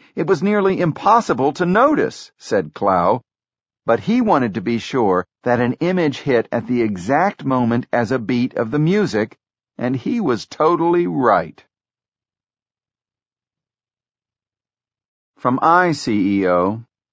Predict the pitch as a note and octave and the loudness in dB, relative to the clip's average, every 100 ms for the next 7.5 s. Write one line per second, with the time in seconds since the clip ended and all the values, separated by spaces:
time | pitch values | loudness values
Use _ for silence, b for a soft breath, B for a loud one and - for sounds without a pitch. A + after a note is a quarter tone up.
0 | - - C#3+ - C3+ F#2+ F#2 E2 D2 D2+ | -10 -4 -4 -2 0 0 0 -2 -2 -6
1 | D2+ _ _ _ _ _ _ _ _ _ | -12 _ _ _ _ _ _ _ _ _
2 | _ _ _ _ _ _ _ _ _ _ | _ _ _ _ _ _ _ _ _ _
3 | _ D#3 G3 F3+ E3+ D#3+ G#2+ G#2 A#2 A2+ | _ 2 2 4 4 6 6 2 0 -2
4 | F#2 G#2 A#2+ A#2+ G#2+ F2+ F2+ G2+ G2 F#2 | -2 0 0 0 0 0 2 0 0 2
5 | F#2+ - F#2+ E2 G#2 A2+ B2 - _ _ | 0 0 -2 0 2 2 2 -4 _ _
6 | _ - G3+ G3+ - D#3+ D3 C#3+ B2+ - | _ 0 0 0 -2 2 4 4 0 -2
7 | B2+ B2+ B2 G#2+ | 0 2 2 2